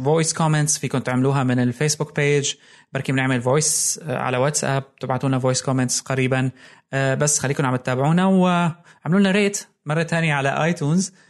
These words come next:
لأنه هلأ بدينا نرجع و، يعني we're expanding، فجهزوا حالكن لشي كتير حلو.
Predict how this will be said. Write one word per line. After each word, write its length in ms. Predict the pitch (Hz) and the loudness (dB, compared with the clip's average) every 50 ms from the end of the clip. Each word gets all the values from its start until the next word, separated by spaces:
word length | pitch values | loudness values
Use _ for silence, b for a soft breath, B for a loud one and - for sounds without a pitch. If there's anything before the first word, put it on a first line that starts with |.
| b b - | b b -8
لأنه 200 | 127 127 131 131 | -4 -2 0 0
هلأ 120 | 143 139 | 0 0
بدينا 640 | 131 135 127 135 135 131 127 127 127 127 127 127 123 131 | -2 -2 -2 0 0 0 0 0 0 -2 -2 -4 -4 -4
نرجع 400 | 135 135 139 123 127 135 131 127 | -2 -2 -2 0 -2 -2 0 0
و، 320 | 127 127 123 127 123 120 120 B B B B B B | 0 0 2 0 0 -2 -4 B B B B B B
يعني 160 | - - 131 131 | -10 -8 -4 -4
we're 140 | 131 135 | -4 -4
expanding، 480 | - - - 160 156 143 127 131 143 147 | -4 -4 -4 -2 -2 0 0 -2 -2 -4
فجهزوا 960 | - - 127 131 131 127 127 - _ _ _ _ _ _ - 139 131 127 127 | -4 -4 -4 -2 -2 -2 -4 -8 _ _ _ _ _ _ -4 -4 -2 -2 -2
حالكن 300 | - 139 131 - 135 127 | -2 -4 -2 0 0 0
لشي 320 | 120 117 - - 131 120 | 0 0 -2 -2 -2 -2
كتير 240 | 120 - - - - | -4 -4 -10 -12 -12
حلو. 200 | - - - - | -10 -10 -10 -12